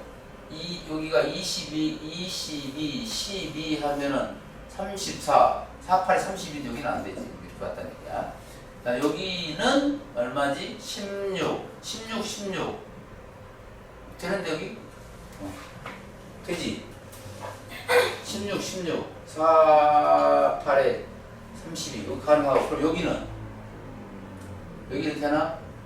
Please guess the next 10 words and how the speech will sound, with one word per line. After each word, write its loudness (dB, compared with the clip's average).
아, 4
십오, 2
십구. -4
안 2
되는구나. 2
여기가 -4
되는구나. -2
이렇게. -2
이렇게 -10
해서 4